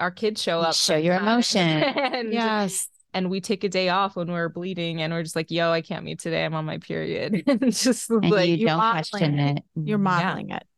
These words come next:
Speaker 1: All the time, because I don't want to, like, build a business like a man. I don't think that it's great, some of the ways that capitalism has been exploitative to the people and to the planet. And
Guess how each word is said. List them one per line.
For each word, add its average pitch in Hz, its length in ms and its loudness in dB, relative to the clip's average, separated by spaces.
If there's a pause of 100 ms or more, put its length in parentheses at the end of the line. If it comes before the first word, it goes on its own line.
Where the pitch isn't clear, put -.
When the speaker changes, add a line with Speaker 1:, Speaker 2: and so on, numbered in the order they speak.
(140)
Speaker 1:
All 156 140 -2
the 160 80 0
time, 156 320 -4
because 160 640 -4 (540)
I 185 40 2
don't 190 240 0
want 180 320 -2
to, 156 360 0
like, 151 260 -2 (180)
build 147 200 -2
a 151 60 -4
business 156 340 -4
like - 180 -4
a - 20 -4
man. - 280 -4
I 165 140 -2
don't 175 320 -2
think 165 220 -2
that 160 180 -2
it's 165 280 -4 (120)
great, 165 500 -2
some 160 200 -4
of 156 80 -4
the 160 80 2
ways 160 180 0
that 127 200 -6
capitalism 160 600 -2
has 156 240 -4
been 151 220 -4
exploitative 156 640 -2
to 165 100 -8
the 151 100 -6
people 160 460 -6
and 147 200 -2
to 143 100 -6
the 151 100 -2
planet. 147 540 -4 (160)
And 151 400 -4